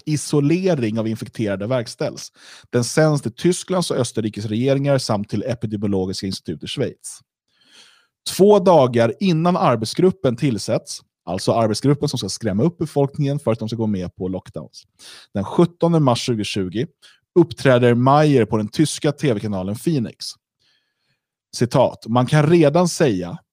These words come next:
att det är en slags ny global pandemisk ordning som växer fram.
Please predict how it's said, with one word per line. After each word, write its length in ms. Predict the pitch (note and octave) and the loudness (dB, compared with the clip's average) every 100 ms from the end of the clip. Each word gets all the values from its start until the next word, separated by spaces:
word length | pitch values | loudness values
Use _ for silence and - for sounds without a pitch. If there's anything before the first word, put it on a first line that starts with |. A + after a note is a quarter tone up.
| _ _ _ | _ _ _
att 200 | - A#2+ | -6 -4
det 240 | - B2 - | -2 -4 -6
är 200 | C3 C3 | 0 2
en 120 | C3 B2 | 2 0
slags 420 | - A#2+ A#2+ - | 0 -2 -2 -4
ny 300 | C#3 C#3+ C#3+ | -2 -2 -2
global 580 | C3+ C3+ A#2+ G#2+ G2 G#2 - _ - | 2 2 2 2 2 -2 -8 _ -6
pandemisk 760 | B2+ A#2+ C3 C#3 C3+ A#2+ G#2 - | -4 -2 0 0 0 -2 -4 -6
ordning 440 | - D3 A2 D#3+ D#3 | 0 4 4 2 -2
som 160 | B2 | -2
växer 260 | A2 G#2 A2 | -2 -4 -6
fram. 420 | - F3+ F2 A1+ | -2 0 0 -6